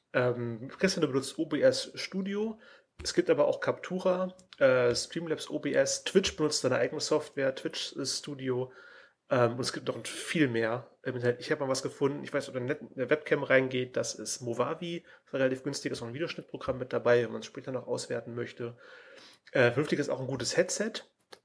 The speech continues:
Ähm, Audioqualität ist oft wichtiger als Videoqualität. Ich kann mir schlechte Videos angucken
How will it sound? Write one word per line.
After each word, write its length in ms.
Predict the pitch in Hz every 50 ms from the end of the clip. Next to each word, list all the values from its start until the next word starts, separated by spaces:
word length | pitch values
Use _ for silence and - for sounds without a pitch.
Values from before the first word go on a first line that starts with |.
| _ -
Ähm, 460 | - 127 127 123 113 120 117 117 117
Audioqualität 800 | - 143 156 165 180 180 - 160 147 151 147 - - 147 151 151
ist 100 | - -
oft 220 | - 135 - - 127
wichtiger 320 | 131 - - - - 131
als 180 | 127 127 117 120
Videoqualität. 760 | 131 139 170 170 - 156 147 147 147 - - 147 147 143 -
Ich 100 | - -
kann 160 | - 143 135 135
mir 120 | 135 135
schlechte 360 | 131 - 147 143 - - 123 131
Videos 420 | 151 147 151 139 135 131 127 -
angucken 560 | 127 131 131 127 - 131 131 - 131 131 127